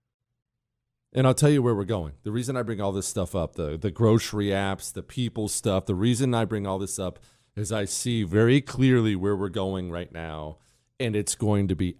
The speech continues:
absolutely maddening for you to watch and me to watch. But Chris, go ahead and write this one down, 'cause this is one of these ones we're gonna play back over and over and over again, because I'm gonna turn out to be right. You wanna know where we're going for real?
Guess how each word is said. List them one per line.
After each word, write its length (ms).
absolutely 1000
maddening 920
for 200
you 240
to 80
watch 600
and 180
me 160
to 80
watch. 520
But 180
Chris, 340
go 140
ahead 180
and 120
write 180
this 220
one 160
down, 440
'cause 180
this 220
is 140
one 120
of 60
these 220
ones 260
we're 120
gonna 180
play 220
back 280
over 420
and 200
over 400
and 200
over 280
again, 260
because 300
I'm 100
gonna 220
turn 240
out 160
to 100
be 100
right. 320
You 100
wanna 200
know 100
where 180
we're 100
going 280
for 140
real? 260